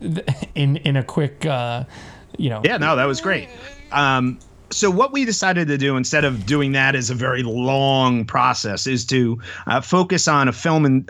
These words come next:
Speaker 2: uh, film in six scenes.
Speaker 1: Yeah.
Speaker 2: We're, you know, each week we're gonna pick six scenes that, you know, and, and we like, dislike if it's something we,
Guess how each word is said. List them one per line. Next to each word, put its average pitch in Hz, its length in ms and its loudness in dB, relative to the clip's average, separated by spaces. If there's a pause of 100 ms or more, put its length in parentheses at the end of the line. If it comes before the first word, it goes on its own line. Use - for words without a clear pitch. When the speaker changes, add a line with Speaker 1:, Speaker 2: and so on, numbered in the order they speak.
(100)
Speaker 2:
uh, 107 140 2
film 151 340 4
in 120 120 4
six - 360 -2
scenes. 85 420 -2 (180)
Speaker 1:
Yeah. 131 140 -6
Speaker 2:
We're, 139 140 4
you 143 160 0
know, 131 160 4
each 180 240 2
week 185 200 0
we're 156 100 2
gonna 139 120 4
pick 139 260 -4
six - 300 -2
scenes 110 920 2 (460)
that, 123 580 2
you 185 80 2
know, 151 160 2
and, 175 280 -2
and 214 380 0 (600)
we 147 180 4
like, 135 580 0 (360)
dislike 156 560 0
if 131 100 -2
it's 135 160 -2
something 135 400 2
we, 123 240 4